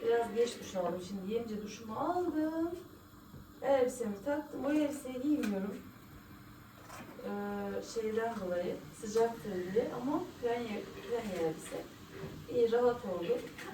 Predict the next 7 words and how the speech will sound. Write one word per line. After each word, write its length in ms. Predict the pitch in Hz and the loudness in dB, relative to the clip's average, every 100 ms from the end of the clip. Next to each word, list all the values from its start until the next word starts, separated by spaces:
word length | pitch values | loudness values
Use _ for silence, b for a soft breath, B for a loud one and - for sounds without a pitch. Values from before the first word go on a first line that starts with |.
| 294 311 320 320 - 254 247 254 254 240 254 233 240 - - | -6 -4 -2 -2 -2 -4 -4 -2 -4 -4 -4 -4 -4 -6 -6
Güzel 300 | 254 277 240 | -2 4 6
oldu 280 | 185 170 175 | 6 4 2
arkadaşlar. 680 | 175 175 185 185 190 - 254 | 0 -2 0 0 0 -4 -4
Giyiverdim. 680 | 240 233 196 180 175 202 196 | -2 0 0 0 -2 -4 -6
Üstüne 280 | - 190 190 | -6 -2 0
rahat 360 | 208 - - | 0 -2 -2
yani. 240 | - - | -2 -2